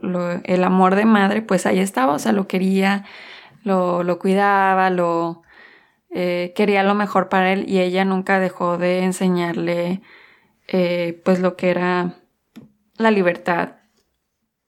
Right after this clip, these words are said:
Entonces eso me, me gustó mucho esa escena. También otra escena que me gustó es,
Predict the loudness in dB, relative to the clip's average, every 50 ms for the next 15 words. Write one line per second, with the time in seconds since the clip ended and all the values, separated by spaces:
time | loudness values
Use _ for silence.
0 | _ _ _ _ _ -4 -4 0 0 0 0 0 -2 -2 0 0 2 2 2 2
1 | 2 2 2 2 2 0 0 0 2 2 2 2 2 2 0 0 0 0 -2 -2
2 | -2 -4 -4 -6 -8 -12 -18 -20 -20 -20 -20 -20 -20 -20 -20 -20 -6 -4 -2 -2
3 | 0 2 2 4 2 2 0 0 -2 -2 -2 0 0 2 2 2 0 -2 -2 -2
4 | -2 0 0 0 0 0 0 -2 -4 -6 -4 -2 0 2 2 2 0 -2 -4 -10
5 | _ _ _ _ _ _ _ _ _ _ _ _ _ _ _ _ 2 2 4 4
6 | 4 4 2 2 -2 -6 -12 -14 -16 -20